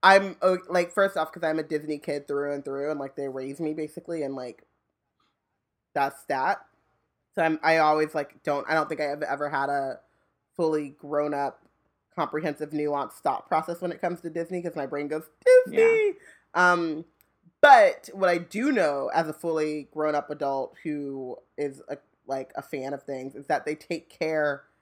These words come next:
Speaker 1: to do stories well. And, like, they'll miss, you know what I mean? It's not to say that they're perfect
Speaker 2: Yeah.
Speaker 1: all the time,
Speaker 2: Yeah.
Speaker 1: but they're always striving to make good content. Like, even when they mess up, even when things aren't great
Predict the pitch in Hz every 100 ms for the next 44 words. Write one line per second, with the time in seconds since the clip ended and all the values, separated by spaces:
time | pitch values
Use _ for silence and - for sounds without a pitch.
0 | _ _ _ _ _ _ _ _ _ _
1 | _ _ _ _ _ _ - 156 - 165
2 | - - 151 147 160 175 190 202 214 254
3 | 277 _ _ _ _ _ _ _ _ _
4 | _ - 262 269 294 302 226 233 233 -
5 | 233 233 233 226 214 226 196 214 214 190
6 | 190 - 185 196 - 165 170 170 147 147
7 | _ - 180 175 - 214 208 226 - 220
8 | 240 240 - - 196 196 185 180 180 190
9 | 165 156 156 - - - 156 151 147 -
10 | 143 139 127 - 175 180 233 277 269 247
11 | 233 190 190 165 139 139 _ _ _ _
12 | _ _ _ _ _ - 180 214 220 208
13 | 208 190 180 147 156 147 143 - _